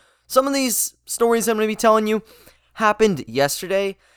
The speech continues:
actually, and I wasn't kidding when I said in my last episode that this was, like, an action-packed weekend. I already told y'all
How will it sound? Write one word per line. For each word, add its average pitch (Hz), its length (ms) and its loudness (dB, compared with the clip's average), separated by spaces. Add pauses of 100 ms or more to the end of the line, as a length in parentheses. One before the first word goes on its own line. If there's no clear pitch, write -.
(180)
actually, 202 480 0
and 190 80 0
I 180 80 6
wasn't 226 480 4
kidding 190 480 2
when 143 160 0
I 143 140 2
said 151 360 2
in 127 60 0
my 127 120 4
last 127 340 4
episode 117 480 0
that 113 300 4 (100)
this 156 240 -4
was, 196 160 4
like, 147 160 2
an 120 140 -2 (120)
action-packed 131 1040 0 (380)
weekend. 120 560 -4
I 107 160 2
already 180 240 4
told 160 280 -4
y'all 156 380 2